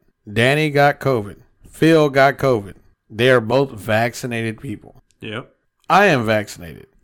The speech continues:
Speaker 1: Case in point here. You got covid. C got covid. She's vaccinated. You're not.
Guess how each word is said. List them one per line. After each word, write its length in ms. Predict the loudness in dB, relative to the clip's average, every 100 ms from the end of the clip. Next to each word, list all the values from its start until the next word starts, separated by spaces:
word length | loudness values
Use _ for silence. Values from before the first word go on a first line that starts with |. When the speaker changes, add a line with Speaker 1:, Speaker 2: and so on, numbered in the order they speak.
| _
Speaker 1:
Case 280 | -2 0 0
in 60 | 2
point 240 | 4 4
here. 380 | 2 0 -2 -8
You 320 | -8 0 0 2
got 280 | 2 2
covid. 380 | -4 -8 -8 -18 _
C 400 | -20 -4 0 2
got 180 | 2 0
covid. 380 | -2 -6 -8 -20 _ _
She's 340 | -6 0 0 0
vaccinated. 540 | -2 -2 -6 -14 -14
You're 300 | -4 0 0
not. 340 | 0 -6 -8